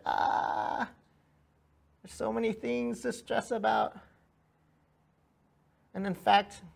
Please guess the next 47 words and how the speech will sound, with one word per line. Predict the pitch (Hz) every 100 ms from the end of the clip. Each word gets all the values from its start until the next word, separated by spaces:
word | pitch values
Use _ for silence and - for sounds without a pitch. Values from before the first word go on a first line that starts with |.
| _
this | 190 185 165
weekend, | 180 - 202 190
I | 180
think | 180 190
many | 185 185 190
churches | 185 - - - 160 - - _ _ _ _ -
have | 151
been | 170 165
emboldened | 160 143 156 175 175
and | 151 143
empowered | - 147 170 170 147
to | - - 139
reopen. | 127 165 - 190 - - - _ _ _ -
They've | 139
been | 156 147
waiting | 139 170 175
for | - 131
it. | 127
They've | 135 131
been | 127
wanting | 127 151 139
for | 131 -
it. | - _ _ _ _ _
And | 127 123
now | 131 147 143 135
that | 123 123
they | 127 120 123 - _ _ _ _ _ -
feel | 151 151
that | 143
they've | 143 131
been | 131
given | 123 139 156 135
the | 123
right | 120 147 185 -
to | -
worship | 131 151 - -
together | - 147 - 123 - 123
in | 123
public, | - - - - _ _ _ - _ _
they're | -
meeting. | 127 143 175 131 123
And | 127
I'm | 139
not | 139 143
here | 135
to | 123 123
judge, | 110 147 143 123